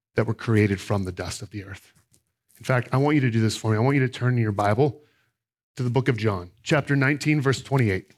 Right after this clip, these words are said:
Remember what they were supposed to do? Take hyssop, dip it in the basin,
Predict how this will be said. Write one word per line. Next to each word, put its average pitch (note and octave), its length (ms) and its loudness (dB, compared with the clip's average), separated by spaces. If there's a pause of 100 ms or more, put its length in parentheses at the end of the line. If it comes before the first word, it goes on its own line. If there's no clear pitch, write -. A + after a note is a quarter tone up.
(360)
Remember C3 440 2 (600)
what C3 140 0
they C3+ 80 4
were B2 80 0
supposed B2 260 -2
to - 80 -4
do? C#3 160 2
Take C3+ 240 -2
hyssop, D#3 320 0 (260)
dip B2 140 -2
it C3 40 2
in B2+ 60 0
the A#2+ 80 2
basin, A#2+ 400 0